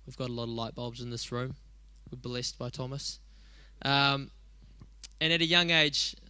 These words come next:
I love this story. Tom, at a young age, uh, his teacher said to him that he was too stupid to learn anything.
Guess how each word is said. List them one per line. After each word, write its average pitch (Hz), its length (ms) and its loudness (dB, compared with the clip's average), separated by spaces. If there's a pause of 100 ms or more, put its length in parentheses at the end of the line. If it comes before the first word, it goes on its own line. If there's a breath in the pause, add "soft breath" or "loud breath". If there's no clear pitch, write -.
I 135 40 -10
love 139 180 -6
this 117 100 -10
story. 110 340 -8
Tom, 165 240 0
at 151 60 2
a 165 80 6
young 165 300 8
age, 139 360 6
uh, 135 140 2
his 143 180 2
teacher 180 280 4
said 156 240 2
to 147 100 2
him 127 160 -2 (500 loud breath)
that 139 140 2
he 156 140 6
was 151 120 2
too 160 160 2
stupid 143 420 -2
to 139 100 -4
learn 135 220 -2
anything. 143 440 -6